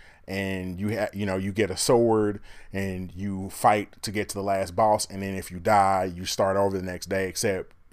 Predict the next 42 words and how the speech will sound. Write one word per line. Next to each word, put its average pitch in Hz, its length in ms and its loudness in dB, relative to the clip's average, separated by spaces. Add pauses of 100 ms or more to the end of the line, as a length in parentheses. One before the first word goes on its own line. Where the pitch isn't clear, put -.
(160)
you 95 220 -8
wake 98 320 -2
up 101 240 2
and 95 160 -4
go, 95 160 2 (240)
you 110 140 -2
go 110 180 8
get 104 200 0
the 101 60 -4
sword 107 300 6
from 101 140 -2
your 95 120 2
last 107 280 6
character, 87 600 -2 (480)
and 107 160 2
so 113 140 4
your 101 180 2
level's 98 380 4
still 90 220 0
the 80 100 -4
same, 52 520 -6 (1200)
which 143 240 6
is 120 80 4
awesome, 110 260 6
but 120 160 2
you, 107 180 -2
you 110 120 0
know, 104 80 0
you 104 120 0
have 95 120 0
a 95 40 -6
new 87 100 -8
character. - 420 -8 (1300)
I, 117 340 8 (180)
I 127 360 12
thought 110 340 8
it 117 60 4
was 110 120 0
one 110 160 0
of 104 100 2
the 101 60 0
best 98 280 0